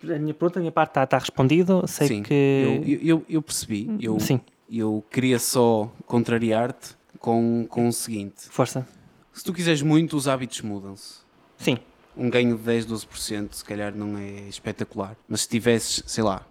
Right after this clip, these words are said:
Speaker 2: vinte e cinco por cento de melhor escrita ou menos erros até datilografar. Já
Speaker 1: Claro.
Speaker 2: não se usa esta palavra, não é? Mas, eh, teclar.
Speaker 1: Sim.
Speaker 2: Rapidamente os P Cs mudavam e esses teclados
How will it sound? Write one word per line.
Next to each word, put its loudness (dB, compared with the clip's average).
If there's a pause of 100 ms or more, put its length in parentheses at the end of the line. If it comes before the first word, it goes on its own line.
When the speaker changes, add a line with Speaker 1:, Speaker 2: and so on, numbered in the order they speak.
(140)
Speaker 2:
vinte 4
e -10
cinco -4
por -8
cento -4 (120)
de -6
melhor 2
escrita 0
ou 6
menos 6
erros 0
até 0
datilografar. -2 (120)
Já -8
Speaker 1:
Claro. 6
Speaker 2:
não 6
se -2
usa 0
esta -6
palavra, -4
não -6
é? -8 (420)
Mas, 0
eh, 0 (100)
teclar. -2 (220)
Speaker 1:
Sim. -6 (400)
Speaker 2:
Rapidamente 2
os -4
P -2
Cs -4
mudavam -2 (160)
e -2
esses -2
teclados -6